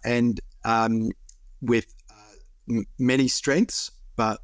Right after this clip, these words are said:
probably there'll be a couple of things that need attention along the way that, that, um, are not their strengths. And, um, and so I think really understanding the individuality of what is about to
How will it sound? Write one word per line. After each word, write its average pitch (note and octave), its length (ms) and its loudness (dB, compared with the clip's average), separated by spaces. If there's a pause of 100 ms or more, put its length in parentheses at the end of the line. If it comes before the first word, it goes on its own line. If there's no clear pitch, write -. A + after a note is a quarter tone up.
(360)
probably E3 560 2
there'll B2+ 180 0
be A2+ 180 2
a G#2 80 0
couple B2+ 420 0
of G#2 180 -2 (280)
things C3 400 2
that A#2+ 120 -2
need G#2+ 280 2
attention C3+ 460 0
along B2 260 2
the A#2 80 0
way D#3 400 2
that, F#2+ 280 -2
that, G#2+ 200 0 (280)
um, G2+ 360 0
are G#2+ 80 -2
not A2 260 0
their A#2+ 140 4
strengths. - 600 -2 (680)
And, B2 480 0
um, B2 480 0 (280)
and B2+ 200 2
so C3 720 0 (500)
I A#2 160 0
think - 380 0 (120)
really D3+ 480 2
understanding B2+ 880 0
the A2+ 200 0
individuality A2 920 0
of G2 180 -2
what A2+ 180 0 (100)
is - 220 -6
about G#2+ 360 0
to G2+ 440 -2